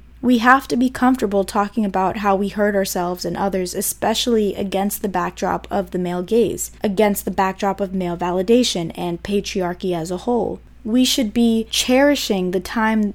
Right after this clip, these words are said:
that we have with each other. We should try to be objective with how we talk about conflict and take ownership over our wrongdoings. Sisterhood teaches us that we might not choose every woman who comes across us to be our sisters, but we must protect each other as much as we can.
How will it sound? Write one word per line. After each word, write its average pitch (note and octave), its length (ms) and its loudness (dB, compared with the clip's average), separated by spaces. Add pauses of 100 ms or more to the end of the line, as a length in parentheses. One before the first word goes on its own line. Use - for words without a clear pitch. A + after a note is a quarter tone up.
that F#3+ 160 -2
we G#3 100 -2
have G3+ 400 -2
with F3+ 140 -4
each F3+ 200 -8
other. F3+ 360 -6
We A3 100 2
should A3 180 -2
try A#3 220 0
to A#3 80 4
be G#3+ 240 -2
objective F#3+ 800 -2
with F3+ 120 -4
how F#3 180 -2
we F#3+ 100 -2
talk F#3+ 300 -6
about F3+ 300 -2
conflict F#3+ 680 -4
and G#3+ 180 0
take G3+ 240 -4 (100)
ownership A3 680 2
over F#3+ 340 0
our F#3 160 -4
wrongdoings. F#3 840 -4 (320)
Sisterhood B3+ 640 0
teaches A#3 400 -2
us G3+ 180 0
that F#3 180 -2
we A3 140 2
might A3+ 260 2
not B3+ 220 2
choose A#3+ 440 0 (220)
every B3+ 340 4
woman G#3+ 500 2
who G#3+ 160 -4
comes G#3 280 -2
across G#3 460 0
us F3+ 200 -4
to - 240 0
be G#3 220 -2
our G3 180 2
sisters, F3+ 600 -4
but A3 120 4
we B3+ 140 6
must C4+ 300 2
protect - 540 -2
each G#3+ 240 -4
other G#3 260 2
as G3 180 -4
much G3 280 -4
as F#3 100 -10
we F3+ 120 -6
can. - 460 -2